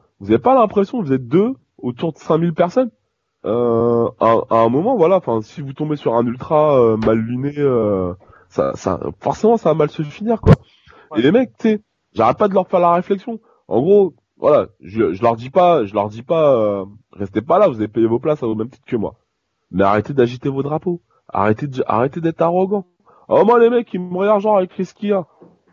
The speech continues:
Speaker 1: Alors, t'es quoi, je fais, tu veux que je descende ? Voilà, et là, au moment où, où je dis, est-ce que tu veux que je descende ? Le mec, il s'est calmé. Mais tu vois jusqu'où il faut en aller, jusqu'où il faut aller, en fait, pour que les mecs, ils se calment.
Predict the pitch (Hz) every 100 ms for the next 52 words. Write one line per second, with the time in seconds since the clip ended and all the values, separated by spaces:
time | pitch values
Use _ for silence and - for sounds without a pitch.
0 | _ - 87 110 143 196 147 110 131 -
1 | 113 117 170 330 226 - - 110 131 104
2 | 113 147 143 160 160 139 123 120 117 117
3 | _ _ - 117 120 147 127 - 117 123
4 | 120 135 165 214 165 180 185 - 131 -
5 | 135 135 - _ _ 98 101 147 156 139
6 | - 185 165 135 127 135 180 190 - 117
7 | 113 - 175 151 139 147 190 180 175 -
8 | 92 - 123 127 165 - 226